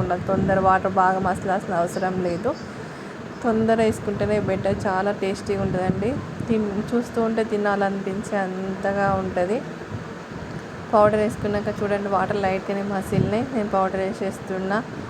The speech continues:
పౌడర్ వేసినాక వెంటనే మ్యాగీ వేస్తా. మీరు కూడా ఇలా వేయండి. just వన్ మినిట్లో రెడీ అవుతుంది. మన ఆకలి తీరుస్తుంది మ్యాగీ. ఎప్పుడైనా ఆకలిగా ఉన్నప్పుడు ఇలా ట్రై చేసి ఎలా ఉందో చెప్పండి, ఓకేనా? చూడండి, ఇప్పుడు నేను మ్యాగీ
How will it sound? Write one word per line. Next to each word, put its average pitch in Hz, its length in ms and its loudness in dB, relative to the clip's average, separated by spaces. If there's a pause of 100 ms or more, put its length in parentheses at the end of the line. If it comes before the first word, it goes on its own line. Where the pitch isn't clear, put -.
(220)
పౌడర్ 196 300 2
వేసినాక 202 420 -2
వెంటనే 185 440 -2 (100)
మ్యాగీ 180 380 2
వేస్తా. 202 320 -2 (500)
మీరు 196 180 0
కూడా 196 140 2
ఇలా 190 180 2
వేయండి. 185 420 0 (520)
just 208 280 0 (140)
వన్ 190 220 2
మినిట్లో 190 420 0
రెడీ 185 240 0
అవుతుంది. 190 340 -2
మన 185 200 2
ఆకలి 185 300 -2
తీరుస్తుంది 196 400 -2 (100)
మ్యాగీ. 185 300 2 (720)
ఎప్పుడైనా 226 380 2
ఆకలిగా 208 320 2
ఉన్నప్పుడు 208 320 0
ఇలా 202 100 0 (120)
ట్రై 196 120 6 (120)
చేసి 208 240 -2
ఎలా 196 240 4
ఉందో 196 140 0 (100)
చెప్పండి, 196 560 0 (180)
ఓకేనా? 196 400 -2 (1300)
చూడండి, 196 440 0
ఇప్పుడు 196 220 -4
నేను 190 180 0
మ్యాగీ 190 300 0